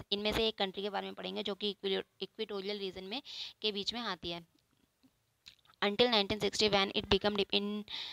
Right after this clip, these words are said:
independent, the Democratic Republic of Congo was ruled by Belgium। ये जो कंट्री है, Democratic Republic of Congo, ये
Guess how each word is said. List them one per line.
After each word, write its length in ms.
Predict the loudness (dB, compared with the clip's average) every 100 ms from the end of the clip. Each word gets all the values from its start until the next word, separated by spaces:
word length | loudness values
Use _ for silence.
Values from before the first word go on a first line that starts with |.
| -12 -2
independent, 640 | 2 4 6 4 4 4 4
the 60 |
Democratic 720 | 6 6 6 6 6 6 4 4
Republic 300 | 6 8 12
of 220 | 12 12
Congo 300 | 12 12 12
was 200 | 12 12
ruled 240 | 12 12
by 180 | 12 6
Belgium। 400 | 6 4 2 -2 -8 -10 -10 -10 -6
ये 240 | 2 8
जो 80 | 8
कंट्री 380 | 8 4 0 2
है, 180 | 2 4
Democratic 560 | 4 2 2 2 2
Republic 360 | 4 4 4 6
of 80 | 6 4
Congo, 300 | 2 0 -2 _ -16 -16 -12 0
ये 180 | 2